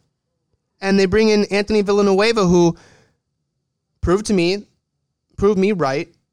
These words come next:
He looked old, slow, couldn't keep Crosby in front of him, gave up some sacks,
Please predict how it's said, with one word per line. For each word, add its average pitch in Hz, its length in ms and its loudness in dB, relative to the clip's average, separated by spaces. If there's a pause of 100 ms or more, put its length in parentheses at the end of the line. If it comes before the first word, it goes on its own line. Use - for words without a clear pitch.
(500)
He 160 180 -14
looked 180 300 -4
old, 151 440 -4
slow, 156 580 -4 (500)
couldn't 202 340 -2
keep - 400 -8
Crosby 180 420 -2
in 165 80 -2
front 147 220 -6
of 131 80 -12
him, 160 220 -8 (1000)
gave 196 220 -2
up 190 120 -4
some 170 140 -4
sacks, - 640 -10